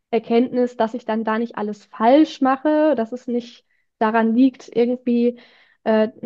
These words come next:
dass ich jetzt mal einmal irgendwo eine Regel in der Ernährung oder in der Bewegung <laughs> gebrochen habe oder so, sondern dass der Körper halt einfach auch sich in Zyklen entwickelt und, äh,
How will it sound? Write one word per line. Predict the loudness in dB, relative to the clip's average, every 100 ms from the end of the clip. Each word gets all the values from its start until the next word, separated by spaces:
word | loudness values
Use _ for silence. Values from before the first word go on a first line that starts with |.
| -6
dass | -4 -2
ich | -2
jetzt | -4 -6 -8
mal | -6 -4 -6
einmal | -6 -4 -4 -2 -2 -2
irgendwo | -4 -2 0 2
eine | 2 0 -2
Regel | -4 0 0
in | 0
der | -2 -2
Ernährung | -6 -4 -4 -4
oder | -4 -4 -4
in | -4
der |
Bewegung | -2 -2 -2 -4 -4
<laughs> | -6
gebrochen | -16 -8 -8 -6 -10
habe | -6 -8 -6
oder | -6 -4
so, | -4
sondern | -6 -4 -6 -8
dass | -6 -6 -6
der | -10
Körper | -4 -4 -4
halt | -6 -6
einfach | -8 -8 -8
auch | -6 -6
sich | -8 -8
in | -8
Zyklen | -2 -4 2 0 2
entwickelt | -4 2 0 2 2 2 -2
und, | -6 -4 -4 -4 -8
äh, | -4 -4